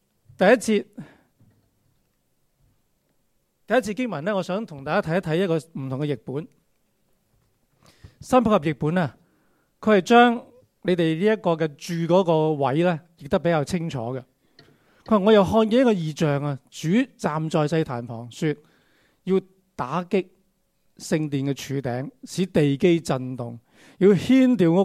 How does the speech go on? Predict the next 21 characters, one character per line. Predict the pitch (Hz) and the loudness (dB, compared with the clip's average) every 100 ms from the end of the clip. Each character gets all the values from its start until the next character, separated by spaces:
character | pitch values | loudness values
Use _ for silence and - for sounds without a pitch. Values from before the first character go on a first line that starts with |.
| 185 | 0
頂， | 135 143 165 _ _ _ | -2 -2 -6 _ _ _
壓 | 165 180 | 0 0
在 | 180 151 | 2 0
下 | 135 147 143 | 0 0 -2
邊 | 143 | -2
嘅 | 147 151 | -4 -4
人 | 139 113 | -4 -6
嘅 | 143 | -8
頭 | 139 117 | -8 -10
上。 | 120 131 117 - _ _ _ _ _ | -10 -12 -12 -18 _ _ _ _ _
我 | 147 | -2
用 | 156 139 135 | -2 -2 -8
刀 | - 175 165 | -2 -2 0
擊 | - 175 | -4 -4
殺 | - 135 | -4 -4
嗰 | 156 | -4
啲 | 160 - | -6 -6
幸 | 131 131 | -6 -8
存 | - 123 127 | -8 -10 -10
嘅 | |
人， | 127 110 | -12 -14